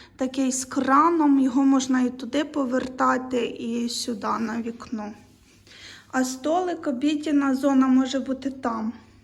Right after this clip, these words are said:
Е, значить, якщо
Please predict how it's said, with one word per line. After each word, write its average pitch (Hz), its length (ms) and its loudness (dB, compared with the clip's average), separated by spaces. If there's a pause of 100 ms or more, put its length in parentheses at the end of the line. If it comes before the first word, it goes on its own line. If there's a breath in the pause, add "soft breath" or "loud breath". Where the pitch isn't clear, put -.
(4000 loud breath)
Е, 247 500 0
значить, 277 540 -2
якщо 294 420 0